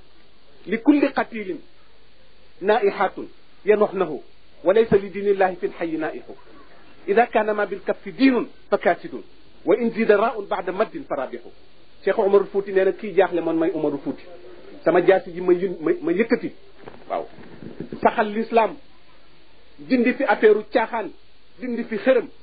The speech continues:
Xeex naa ba wóor na ma ne maa ngi waaj a dajeeg sama borom. Waaye yëg naa ne rek ku ci nekk ka nga deele, yaa ngi taxaw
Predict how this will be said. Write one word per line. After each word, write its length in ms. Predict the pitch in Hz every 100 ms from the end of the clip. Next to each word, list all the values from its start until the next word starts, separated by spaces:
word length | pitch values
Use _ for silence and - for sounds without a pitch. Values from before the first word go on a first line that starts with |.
| - - - - -
Xeex 180 | 220 214
naa 140 | 214
ba 100 | 214
wóor 220 | 247 240 226
na 80 | 220
ma 80 |
ne 80 | 214
maa 120 | 202 208
ngi 60 |
waaj 200 | 196 185
a 20 |
dajeeg 260 | 180 175 175
sama 160 | 175 147
borom. 240 | 135 113 - - - - - - - - - - - - - -
Waaye 240 | 175 208 208
yëg 140 | 240
naa 160 | 226 220
ne 80 |
rek 160 | 208 226 - - - -
ku 80 | -
ci 80 | 294
nekk 260 | 247 - 226
ka 80 | 226
nga 120 | 226
deele, 340 | 185 214 185 202 - - -
yaa 120 | 170 208
ngi 100 | 233
taxaw 240 | 220 214